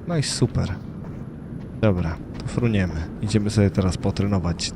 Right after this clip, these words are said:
celność, albowiem będziemy tego potrzebować. Wypadałoby zapisać grę. Musicie mi wybaczyć, że w razie czego napisy są naprawdę małe, ale naprawdę miałem do wyboru albo rozdzielczość.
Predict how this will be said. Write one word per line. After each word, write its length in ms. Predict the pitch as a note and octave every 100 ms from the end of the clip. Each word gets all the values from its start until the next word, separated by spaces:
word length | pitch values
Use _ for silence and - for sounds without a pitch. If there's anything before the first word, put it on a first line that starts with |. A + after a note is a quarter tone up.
| -
celność, 800 | - A2 E2+ D#2 D#2 - - -
albowiem 800 | G2 F2 F2+ G#2+ F3 D#3 A#2 F2+ E2
będziemy 320 | F2 - G#2+
tego 200 | A#2 A#2+
potrzebować. 920 | - A#2 - A2 F#2+ F2 E2+ C#2+ - -
Wypadałoby 500 | A2 A2 C#3+ A#2 G#2
zapisać 500 | G2 F2+ - F2 -
grę. 260 | F2+ E2 -
Musicie 320 | - C3+ C3 C3+
mi 80 |
wybaczyć, 640 | G#2+ G2 G#2+ A2 - G2+ -
że 580 | F#2 F2+ F2+ F2+ F2 E2 - - - -
w 60 |
razie 280 | G#2 G2 F#2+
czego 500 | F#2 A2 G#2+ F2+ G2 - - - - -
napisy 500 | G2+ A2+ A2 C3+ G2+
są 140 | E2+ E2+
naprawdę 420 | F2+ F#2+ F2+ F#2+
małe, 360 | F#2+ F#2+ G2+
ale 200 | G2+ G#2+
naprawdę 380 | G#2+ A2+ A#2+ A2+
miałem 180 | G#2+ G#2
do 80 | G2+
wyboru 340 | G2 - G#2
albo 240 | F#2+ G2+ G2+
rozdzielczość. 840 | G2+ F#2 G#2+ G#2 - F#2+ - -